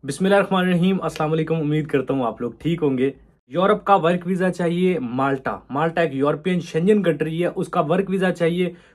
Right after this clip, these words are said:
कोई एम्प्लॉयर से राब्ता नहीं करना, कोई ऑफर लेटर नहीं लेना, कोई आपको कहीं पे जॉब अप्लाई नहीं करनी।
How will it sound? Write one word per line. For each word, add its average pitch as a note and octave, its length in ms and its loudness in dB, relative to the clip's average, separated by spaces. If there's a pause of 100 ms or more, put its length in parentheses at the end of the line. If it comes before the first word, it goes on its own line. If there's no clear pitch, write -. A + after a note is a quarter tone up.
(120)
कोई G3+ 180 4
एम्प्लॉयर F3+ 380 2
से F3 140 0
राब्ता E3+ 300 2
नहीं F3 120 -2
करना, E3+ 320 0
कोई F#3+ 260 -2
ऑफर E3 320 0
लेटर F3 260 2
नहीं F3 160 -2
लेना, E3 340 0
कोई F3+ 300 -2
आपको E3 380 0
कहीं D#3+ 240 -2
पे D#3 160 2
जॉब C#3+ 240 2
अप्लाई D3 320 2
नहीं E3+ 140 0
करनी। D3+ 380 0